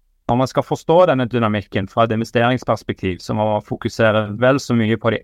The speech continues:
absolutte tallene som de relative. Og med de absolutte tallene så ser vi her for eksempel C O to-utslipp, B N P per innbygger og befolkningsvekst. Og når man ser på de relative tallene under, de som er i mer negativt terreng,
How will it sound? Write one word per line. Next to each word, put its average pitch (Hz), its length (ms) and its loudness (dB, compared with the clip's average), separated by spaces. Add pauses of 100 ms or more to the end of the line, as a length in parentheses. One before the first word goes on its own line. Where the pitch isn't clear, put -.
(120)
absolutte 127 640 -2
tallene 151 420 2
som 113 200 -4
de 110 120 -2
relative. 107 640 -2 (520)
Og - 40 -2
med 117 120 2
de 117 100 2
absolutte 131 500 -2
tallene 160 460 2
så - 180 -10
ser 113 220 0
vi 113 160 0
her 107 160 4
for 113 140 -4
eksempel 104 340 -6
C 104 160 -6
O 98 80 -2
to-utslipp, 151 720 0
B 120 100 0
N 107 120 -4
P 98 180 -4
per 92 180 -6
innbygger 135 480 2
og 113 160 0
befolkningsvekst. - 880 -8 (640)
Og 117 80 0
når 123 80 0
man 139 120 0
ser 151 220 0
på 156 80 -4
de 147 160 -2
relative 175 560 2
tallene 117 400 0
under, 175 400 -2 (140)
de 117 100 -2
som 117 180 -2
er 120 120 2
i - 20 -2
mer 117 180 2
negativt 131 600 0
terreng, 143 340 0